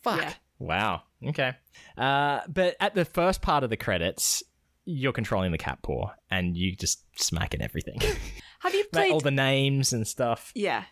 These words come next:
Speaker 2: Have you ever played Cat Lateral Damage?
Speaker 1: <clears throat> N-, no.
Speaker 2: I feel like you should play Cat Lateral Damage.
Speaker 1: Okay.
Speaker 2: 'Cause you
Speaker 1: Remind
Speaker 2: play
Speaker 1: me about that.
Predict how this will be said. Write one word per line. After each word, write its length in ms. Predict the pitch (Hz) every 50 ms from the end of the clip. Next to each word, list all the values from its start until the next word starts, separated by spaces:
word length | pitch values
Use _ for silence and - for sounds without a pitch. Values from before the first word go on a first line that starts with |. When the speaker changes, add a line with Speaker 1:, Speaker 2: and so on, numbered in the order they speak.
| _ _ _ _ -
Speaker 2:
Have 120 | - 262
you 60 | 330 381
ever 100 | 381 381
played 220 | 381 - 349 - -
Cat 220 | - - - -
Lateral 380 | 220 240 240 226 - - 226 202
Damage? 640 | 196 220 202 190 185 165 - - - - - - -
Speaker 1:
<clears throat> 20 | - 101 - _ _ _ _ _ _ _ -
N-, 360 | - - - - - 76 78 -
no. 520 | - 120 120 110 110 127 170 156 - - - - - _ _ _ _ -
Speaker 2:
I 80 | -
feel 200 | - - 359 339
like 180 | 320 262 - -
you 80 | 247
should 160 | 226 - 233 -
play 120 | - 202
Cat 220 | 196 - 214 - -
Lateral 340 | 170 170 185 - 175 156 156
Damage. 400 | - 151 - - - - 180 -
Speaker 1:
Okay. 200 | - 104 110 - _ _ _ _ _ _ _ -
Speaker 2:
'Cause 120 | 143 131
you 60 | 123
Speaker 1:
Remind 300 | 131 135 131 135 135 123
Speaker 2:
play 40 | 110
Speaker 1:
me 100 | 101 98
about 300 | 95 101 92 92 - -
that. 220 | 87 87 - -